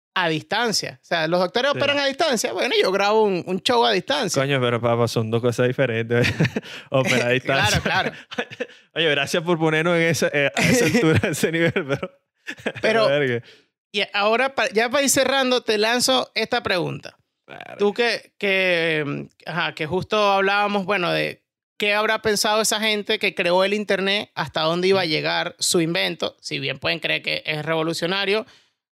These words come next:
Speaker 1: pues la imaginación, mm, en algún momento ha-,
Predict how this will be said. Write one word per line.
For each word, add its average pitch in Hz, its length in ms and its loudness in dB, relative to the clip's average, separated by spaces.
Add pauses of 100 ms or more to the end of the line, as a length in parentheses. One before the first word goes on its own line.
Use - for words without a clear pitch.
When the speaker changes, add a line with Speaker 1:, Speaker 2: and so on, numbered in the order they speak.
Speaker 1:
pues 156 560 -4 (200)
la 151 180 -2
imaginación, 151 960 -2 (220)
mm, 175 480 -4
en 170 160 -2
algún 165 220 -2
momento 208 640 -2
ha-, 165 200 -6